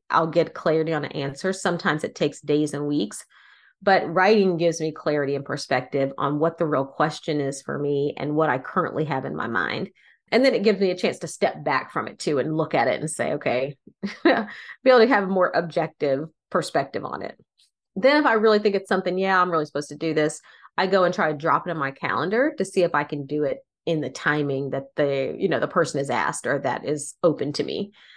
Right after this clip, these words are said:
Can I make the time for without sacrificing the other things that are important to me? Um, or is it more important than some of those things? So I'm gonna put other things on hold. You know, so for this class I was teaching, I taught it this fall, but in the spring,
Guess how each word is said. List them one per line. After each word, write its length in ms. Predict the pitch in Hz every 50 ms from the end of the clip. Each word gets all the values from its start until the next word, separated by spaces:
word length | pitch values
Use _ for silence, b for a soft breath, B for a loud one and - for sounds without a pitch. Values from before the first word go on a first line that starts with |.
| B B B B
Can 140 | - 214 175
I 40 | 170
make 200 | 180 180 180 -
the 60 | 180
time 380 | - - 269 269 254 240 233
for 180 | - 185 170 170
without 300 | 190 196 156 - - -
sacrificing 920 | - 180 202 - 202 202 - 151 156 165 160 - 170 151 143 147 151 - -
the 160 | - 175 - - -
other 260 | - 269 294 285 233 240
things 300 | - 165 151 156 165 160
that 120 | 160 143
are 60 | 139
important 420 | - 156 - - 156 - - 160 -
to 140 | - 135 120
me? 400 | 123 123 147 165 208 208 214 208 -
Um, 340 | - 175 165 156 156 156 -
or 140 | - 180 -
is 160 | - 202 208
it 80 | 202 -
more 240 | 226 285 349 339 262
important 400 | 208 208 208 180 151 - 160 151
than 80 | 147
some 160 | - 165 151
of 60 | 151 143
those 180 | 147 147 -
things? 300 | - 147 147 151 185 202
So 60 | 185
I'm 40 | 160
gonna 100 | 151 143
put 200 | - - - -
other 180 | - 165 170 160
things 220 | - 147 147 143
on 140 | 143 131 151
hold. 500 | 160 - 208 196 180 160 147 151 151 165 b b b b b b b b b b b -
You 80 | 247
know, 120 | 220 170 165
so 140 | - 220
for 120 | 175 190 170
this 180 | 170 170 165
class 340 | - - 294 330 392 359 -
I 100 | 190 156
was 120 | 151 156 -
teaching, 380 | - - 156 151 - 156 160
I 60 | 147
taught 240 | 143 - 190 180 175
it 100 | 160 -
this 180 | 156 156 - -
fall, 360 | - - 175 156 143 139 -
but 120 | 156 160
in 80 | 160 156
the 60 | 156
spring, 640 | 156 - - - 226 226 214 196 180 170 165 170 165